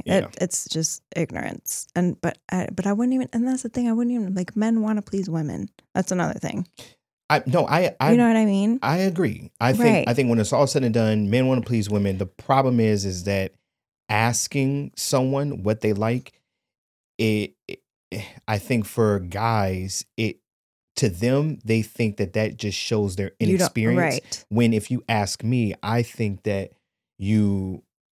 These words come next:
Speaker 1: actually show more experience when
Speaker 2: 'Cause
Speaker 1: you
Speaker 2: me-, 'cause you
Speaker 1: ask
Speaker 2: know
Speaker 1: a
Speaker 2: that
Speaker 1: woman,
Speaker 2: not
Speaker 1: because
Speaker 2: every
Speaker 1: I
Speaker 2: woman's the
Speaker 1: know,
Speaker 2: same.
Speaker 1: right. And it took me to have sex with a good amount of women to
Speaker 2: Right.
Speaker 1: understand I can't fuck you like I was fucking her.
Speaker 2: Right.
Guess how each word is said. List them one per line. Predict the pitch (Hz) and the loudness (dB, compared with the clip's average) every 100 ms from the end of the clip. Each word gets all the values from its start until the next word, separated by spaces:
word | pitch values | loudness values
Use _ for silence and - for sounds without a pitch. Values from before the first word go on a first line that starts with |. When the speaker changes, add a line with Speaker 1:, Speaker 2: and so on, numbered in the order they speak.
| - | -4
Speaker 1:
actually | 117 117 - 110 101 | 0 0 -2 -4 -2
show | 92 - 120 110 98 95 95 | -2 -2 2 2 2 -2 -6
more | 104 131 147 | 0 2 2
experience | 135 120 - 117 101 95 90 - - | 0 -2 -6 -4 -2 -4 -6 -10 -4
when | 202 | 0
Speaker 2:
'Cause | 208 | 2
Speaker 1:
you | 202 | 4
Speaker 2:
me-, | 202 - | 2 0
'cause | - 208 135 208 | 2 4 6 6
you | 233 | 6
Speaker 1:
ask | |
Speaker 2:
know | 208 175 | 6 6
Speaker 1:
a | - | 6
Speaker 2:
that | - | 4
Speaker 1:
woman, | 175 | 4
Speaker 2:
not | 185 - | 2 2
Speaker 1:
because | 208 | 4
Speaker 2:
every | 190 | 6
Speaker 1:
I | 190 190 | 6 6
Speaker 2:
woman's | 185 - | 6 4
the | |
Speaker 1:
know, | - | 2
Speaker 2:
same. | 220 190 156 190 | 0 -2 -2 0
Speaker 1:
right. | 107 95 | -2 0
And | 113 101 - | 0 2 0
it | 110 - | -2 -2
took | - 160 - | 0 0 2
me | 110 107 | 2 0
to | - 113 98 | -2 -2 -2
have | - 110 | -4 -6
sex | - - 113 - | -4 -2 -2 -2
with | 101 | -4
a | |
good | 95 113 | -2 0
amount | 107 101 | 0 0
of | |
women | 127 170 | 2 4
to | 196 | 4
Speaker 2:
Right. | |
Speaker 1:
understand | 107 98 - 131 104 - | 2 -2 0 0 0 -4
I | 117 | -6
can't | 117 - 151 - _ _ - | -6 -6 -6 -6 _ _ -8
fuck | 156 165 - | -6 -6 -8
you | 92 90 | -6 -6
like | 95 92 | -6 -4
I | 101 | -4
was | 98 87 | -4 -8
fucking | - 104 - 95 90 87 - | -8 -8 -6 -10 -10 -14 -4
her. | 131 185 | 0 2
Speaker 2:
Right. | 175 80 | 0 -2